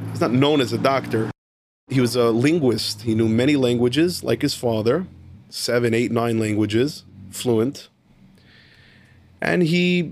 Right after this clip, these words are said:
he moves on. He, he moves to Germany, then he moves to Paris. He lives most of his life in Paris. He's a phenomenal writer, writes a number of books, and he's a phenomenal orator, great speaker.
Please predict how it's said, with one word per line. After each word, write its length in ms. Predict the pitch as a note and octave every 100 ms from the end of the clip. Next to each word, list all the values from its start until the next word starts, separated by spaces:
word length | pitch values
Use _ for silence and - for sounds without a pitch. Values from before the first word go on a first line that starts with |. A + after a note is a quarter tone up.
| -
he 160 | D3+ D#3+
moves 300 | G3+ G3+ A3
on. 220 | G#3+ E3+
He, 80 | A#2+
he 260 | A#2+ B2
moves 220 | A#2+ A#2
to 80 | B2+
Germany, 460 | B2 F#3 E3 B2+ A#2+
then 120 | A2+
he 40 |
moves 200 | A2+ A#2+
to 80 | B2+
Paris. 400 | A#2+ F3+ F3 D3
He 60 | D3+
lives 160 | D#3
most 240 | D3 D3+ C3+
of 60 |
his 120 | B2+ B2
life 260 | B2 A#2+
in 100 | A2+
Paris. 540 | B2 G#2+ F#2+ G2 - - _ _ _ _ _ _
He's 200 | - A2
a 60 | B2+
phenomenal 920 | - C#3+ C3+ C#3+ D#3 F3+ G3+ G3+ F3+
writer, 540 | D3 D3+ D#3+ F#3+ F#3+ - _ _ - - - - - - - - -
writes 320 | B2+ C3+ C3+ A#2+
a 60 |
number 340 | A#2 B2 D3 E3+
of 120 | B2+
books, 500 | B2 D#3+ - - - _ _ _ _ _ _ _ -
and 100 | B2
he's 140 | A#2+
a 80 | A2+
phenomenal 840 | - A#2 A#2 C#3+ D#3 E3 D#3+ D3
orator, 560 | - D3+ B2 - A2 G2+ _ _ _ _ _
great 260 | - D#3 D3+
speaker. 520 | - B2 - -